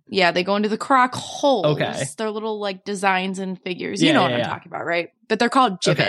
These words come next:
Speaker 1: Jibbitz. And so he saw this Jibbit and he's like, "I know you will never wear Crocs, but you had to own this Jibbit."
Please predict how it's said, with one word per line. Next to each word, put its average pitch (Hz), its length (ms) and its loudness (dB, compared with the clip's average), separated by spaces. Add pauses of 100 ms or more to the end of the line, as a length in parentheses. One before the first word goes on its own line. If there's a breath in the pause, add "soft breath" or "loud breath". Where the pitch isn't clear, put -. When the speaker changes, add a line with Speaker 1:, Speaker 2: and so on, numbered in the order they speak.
Speaker 1:
Jibbitz. - 180 -10 (220)
And 262 240 6
so 262 280 0
he 262 220 -2
saw 247 260 4
this 262 200 -2
Jibbit 190 420 -2
and 190 100 -8
he's 190 140 -6
like, 196 140 -4
"I 190 80 0
know 190 220 -2
you 190 160 -4
will 190 120 -2
never 170 300 -2
wear 165 160 -4
Crocs, 160 480 -2
but 170 280 -4
you 180 200 -4
had 165 280 0
to 175 60 -2
own 160 220 -2
this 156 180 -2
Jibbit." 170 360 2